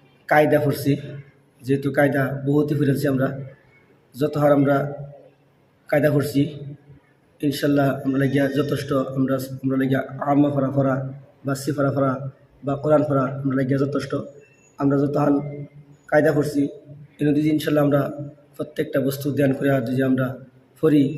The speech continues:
ইনশাল্লাহ আমরা লাগিয়া সিফারা পড়া সহজ হয়ে যাবো গা। তাহলে আজকে আর কায়দা না পড়ি, আমরা সিফারা পড়া আরম্ভ করি, যেহেতু আমরা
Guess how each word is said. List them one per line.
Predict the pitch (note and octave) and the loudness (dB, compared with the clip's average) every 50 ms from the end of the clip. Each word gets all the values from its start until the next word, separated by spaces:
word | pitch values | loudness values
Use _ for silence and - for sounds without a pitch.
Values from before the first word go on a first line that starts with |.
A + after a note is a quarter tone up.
| C#3+ D3 | -4 -4
ইনশাল্লাহ | C#3 C3 - C#3 C#3 C#3 | -4 -2 -2 0 0 2
আমরা | C3+ C3 B2+ | 2 2 0
লাগিয়া | C#3 C3 C3+ | 0 -2 -2
সিফারা | C3+ - D3 B2+ C3+ C3 | -2 -4 -4 -2 -2 -2
পড়া | B2 B2+ B2+ B2+ B2 | -2 -2 -2 -4 -4
সহজ | - - C#3+ C3 C3 B2 | -4 -4 -4 -4 -2 0
হয়ে | B2+ B2+ | 0 0
যাবো | C3 B2+ | 2 2
গা। | B2+ C#3 C#3+ C3 - - - - - - _ _ | 2 0 -2 -2 -6 -12 -14 -18 -20 -20 _ _
তাহলে | - C#3+ C#3 C#3+ | -4 -2 0 0
আজকে | C#3 C3+ - - D3 | 0 0 0 0 0
আর | C#3 B2+ B2 A#2 - - - _ - - | 0 0 -2 -6 -10 -14 -20 _ -6 -2
কায়দা | - D#3 D#3 C#3+ D3+ | 0 2 2 4 4
না | D3 D3+ D3 | 2 2 2
পড়ি, | C3+ C#3 C3+ C#3 | 2 0 0 2
আমরা | C3+ C3 B2+ C3 B2 - - - - - _ | 2 2 2 0 -2 -2 -6 -14 -20 -20 _
সিফারা | - - - - E3+ D3 D3+ D3+ D3 | -20 -16 -8 -6 -4 -2 0 0 0
পড়া | C3+ C#3+ C#3+ | 0 0 0
আরম্ভ | C#3 C#3 C3+ C3 C3+ C3 | 0 2 0 0 0 0
করি, | C3 B2+ B2+ A#2 A#2+ - - - - _ _ _ - | 0 0 -2 -2 -4 -8 -12 -16 -18 _ _ _ -12
যেহেতু | A2 C3 C#3+ C#3 C#3 C#3 C3+ B2+ A2+ C3+ C3+ - - _ _ - | -4 -2 -2 0 2 0 0 0 -2 -6 -10 -14 -16 _ _ -8
আমরা | C#3 C3+ C3+ C3 C3+ C3 B2 | -2 0 0 0 0 -2 -4